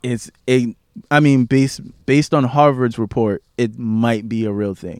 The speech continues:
Well, they did studies and show it could possibly be a real thing. So basically, uh, the, I mean, I'm not gonna read the whole thing, but just to,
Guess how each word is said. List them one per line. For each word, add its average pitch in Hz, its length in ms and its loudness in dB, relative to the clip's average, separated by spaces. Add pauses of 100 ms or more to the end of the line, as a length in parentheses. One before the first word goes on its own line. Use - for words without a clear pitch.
Well, 127 220 2
they 123 200 4
did 113 280 -4
studies 110 400 -4
and 104 320 -8
show 107 260 -6
it 101 180 -12
could - 180 -10
possibly 101 460 -6
be 90 180 -10
a 85 60 -10
real 80 200 -12
thing. 73 240 -16 (640)
So 127 80 -4
basically, 160 800 2 (100)
uh, 123 300 2
the, 120 200 -4 (560)
I 113 80 -4
mean, 110 260 2
I'm 113 120 -2
not 127 80 2
gonna 110 160 -4
read 110 220 -4
the 104 100 -8
whole 107 140 -6
thing, 107 320 -4
but 101 160 -8
just 110 300 -6
to, 110 220 -4